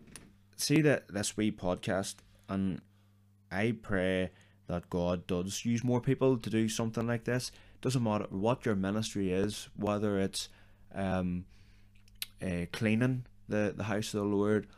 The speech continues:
or welcoming people in at the door, or doing a podcast, or being an evangelist, or whatever your calling might be in the worship team. Um,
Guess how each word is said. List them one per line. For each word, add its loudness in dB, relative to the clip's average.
or 0
welcoming 0
people 0
in 0
at -2
the -4
door, 0
or -4
doing -2
a -4
podcast, -2
or 0
being -2
an 0
evangelist, -2
or -2
whatever 4
your 0
calling 0
might -2
be 0
in 0
the 0
worship -6
team. -2
Um, 0